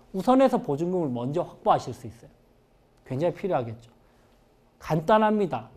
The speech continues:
예. 주택임대차에서 임대를 보장받을 수 있는 최소 기간은 이 년입니다. 임대차 보호법은 기본적으로 임차인을 보호하는 규정이기 때문에 그 이 년 동안에는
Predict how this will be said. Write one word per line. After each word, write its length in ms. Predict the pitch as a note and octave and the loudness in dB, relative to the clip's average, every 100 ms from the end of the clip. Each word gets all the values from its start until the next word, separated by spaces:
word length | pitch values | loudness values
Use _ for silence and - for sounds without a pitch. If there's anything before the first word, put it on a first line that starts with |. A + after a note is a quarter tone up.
| - C#3 | -12 -4
예. 280 | C3 A#2 A#2 - _ - | -4 -4 -10 -18 _ -6
주택임대차에서 1500 | A#3 C4 A3+ G3 F#3+ F#3 G3 F3 D#3+ D3 F3+ G3+ B3 B3+ - _ - | 2 4 4 4 2 0 2 2 0 -2 -2 -2 -2 -6 -16 _ -6
임대를 1120 | F#3 F#3+ A3+ A3+ A3 A3 G#3+ G#3 G3 F#3 E3+ | -2 2 6 6 6 4 4 2 4 2 2
보장받을 580 | D3+ D3 F#3 F#3+ F3 E3 | -2 -2 0 0 0 -2
수 160 | E3 | -4
있는 220 | D3+ D3 C#3 | -4 -4 -6
최소 340 | - F#3+ B3 | -8 -4 -4
기간은 500 | G#3+ D#3+ D3 D#3 F3+ - _ _ | -2 -2 -2 -4 -8 -14 _ _
이 140 | D3 E3 | -2 2
년입니다. 580 | G#3 F3 B2 A2+ - - _ _ _ _ _ _ | 2 2 -2 -6 -14 -20 _ _ _ _ _ _
임대차 540 | F3 G3 B3 B3 C4 | -2 4 4 6 2
보호법은 960 | A3+ F#3+ F3+ F3+ D3+ C#3 C3 D3 A#2+ A2+ - _ _ | 4 4 4 2 0 0 -2 -2 -4 -8 -14 _ _
기본적으로 560 | - D3+ G3 G3+ F#3 F#3 | -8 0 2 4 2 2
임차인을 680 | G3 G#3 G3+ C4+ C#4 B3+ - | 0 -4 -2 2 2 2 0
보호하는 440 | D3 F#3 F3+ D#3 | 0 2 2 -2
규정이기 520 | B2+ C3+ C#3 B2+ A#2+ | -6 -6 -6 -6 -8
때문에 520 | B2 A#2 A#2+ D#3 A#2+ - _ _ _ _ | -8 -8 -8 -10 -12 -16 _ _ _ _
그 120 | G#3 | -2
이 240 | F3 D3+ F3 | 0 0 2
년 380 | A3+ B3 B3 | 4 4 4
동안에는 1200 | B3 F#3+ D#3 C#3 B2 C#3 - - D#3 D3 B2+ D#3+ | 2 2 2 2 -2 -8 -20 -6 -2 -2 -2 -6